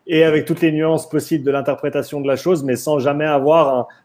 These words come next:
non, non, c'est définitivement ça, ou c'est définitivement bien, ou c'est définitivement pas bien. Il y a toujours, tu trouveras toujours des gens pour dire les choses dans un sens ou dans l'autre, et, et c'est à, c'est à nous de faire le travail, en fait, pour aller chercher ces, ces opinions diverses. C'est un peu comme,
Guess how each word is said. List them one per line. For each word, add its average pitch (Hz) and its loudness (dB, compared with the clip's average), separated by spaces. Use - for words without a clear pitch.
non, 143 -2
non, 156 0
c'est 139 -6
définitivement 131 -6
ça, 156 0
ou 139 0
c'est 131 -8
définitivement 131 -6
bien, 143 -2
ou 143 -2
c'est 135 -8
définitivement 123 -8
pas 120 -2
bien. 113 -8
Il - -4
y 127 6
a - 4
toujours, 170 4
tu - -20
trouveras 151 0
toujours 165 4
des 156 2
gens 160 2
pour 143 0
dire 143 2
les 131 -4
choses 139 -2
dans 127 0
un 135 2
sens 139 -4
ou 123 -6
dans 123 0
l'autre, 180 2
et, 131 2
et 123 0
c'est 127 2
à, 120 2
c'est 131 -4
à 123 0
nous 147 -2
de 151 -6
faire 151 2
le 139 0
travail, 151 2
en 139 0
fait, 170 -2
pour 127 2
aller 123 2
chercher 160 2
ces, 127 0
ces 127 -6
opinions 143 -4
diverses. 135 -2
C'est - -6
un 165 0
peu 214 0
comme, 180 2